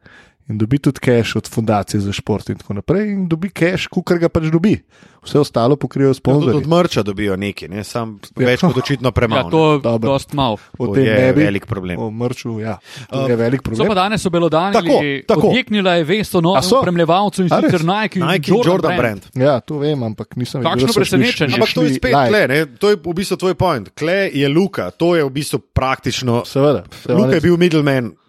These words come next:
Speaker 2: v resnici med tem.
Speaker 1: Luka je sam živ
Speaker 2: Ja.
Speaker 1: in je dovolj.
Speaker 2: Točno to je. In to, da mi ne izkoriščamo Luke, je lahko tudi poseben,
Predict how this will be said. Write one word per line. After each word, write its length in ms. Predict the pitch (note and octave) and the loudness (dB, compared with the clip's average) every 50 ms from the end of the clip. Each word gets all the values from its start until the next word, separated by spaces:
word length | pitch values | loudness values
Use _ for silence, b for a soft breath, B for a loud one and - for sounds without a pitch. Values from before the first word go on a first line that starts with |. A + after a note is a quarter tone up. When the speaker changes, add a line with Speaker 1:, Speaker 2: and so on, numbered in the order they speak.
| _ _ _ - | _ _ _ -2
Speaker 2:
v 80 | D3 C3+ | 0 0
resnici 440 | C3 A#2 - D3 D3+ C3 - - | 0 0 0 0 0 0 0 -4
med 80 | A2 G2+ | -4 -2
tem. 80 | B2 C3 | 0 0
Speaker 1:
Luka 240 | - E3 C3+ B2 A#2 G#2+ - | 2 2 2 2 0 -2 -8
je 160 | - B2+ B2 | -10 -8 -8
sam 340 | A2 - - B2+ B2+ A#2+ A2+ A2 A#2 A#2 | -6 -4 -4 -4 -4 -6 -8 -12 -12 -10
živ 260 | A2 A2+ A#2+ A#2 G#2 F2+ - _ _ B B B B B | -6 -4 -4 -4 -4 -6 -12 _ _ B B B B B
Speaker 2:
Ja. 260 | - A#2+ A#2 G#2+ F2 | -2 -2 0 0 -2
Speaker 1:
in 180 | - A2+ A2 A2 | -4 -6 -8 -8
je 60 | G#2+ | -6
dovolj. 300 | G#2 A2 G#2+ G#2+ G#2 G2 | -6 -4 -4 -4 -2 0
Speaker 2:
Točno 240 | - D#3 C#3+ - C#3 | 0 0 2 0 0
to 180 | A#2 C3 A#2+ G#2 | 2 2 2 2
je. 160 | F#2 E2+ E2+ - B B B B B B B B _ | 2 0 -2 -6 B B B B B B B B _
In 380 | C3 B2+ C3 C3+ C3 C3 C3 B2+ - _ _ _ _ _ _ _ _ _ _ | 2 2 2 2 2 0 -4 -6 -10 _ _ _ _ _ _ _ _ _ _
to, 300 | _ - F#3 F#3+ G3 F#3+ | _ 2 2 4 4 2
da 140 | F3 D#3 D#3+ | 2 0 0
mi 260 | D3 D3+ D#3 F3 F3+ | 0 0 0 2 2
ne 180 | E3 D#3 D3 C#3 | 2 2 2 2
izkoriščamo 720 | C3 B2 - - - C3 C#3+ G3+ G3 - - C3+ A2+ A2 A2+ | 0 0 -2 -2 0 2 2 2 0 0 -2 0 0 2 2
Luke, 340 | A#2+ C3+ D3+ C#3+ - D3 C3+ | 2 2 0 0 0 0 2
je 380 | B2 A#2+ A#2 A#2 A#2+ A#2+ A#2 | 2 2 4 4 4 4 4
lahko 320 | A#2 A2+ G#2+ - - D#3+ C#3 | 2 2 0 2 2 0 2
tudi 200 | - F3+ D3 - | 2 0 0 0
poseben, 580 | - A#2+ - - C3 B2 A2+ G#2+ G2 F2+ E2 | -2 -4 0 0 0 0 2 0 -2 -4 -6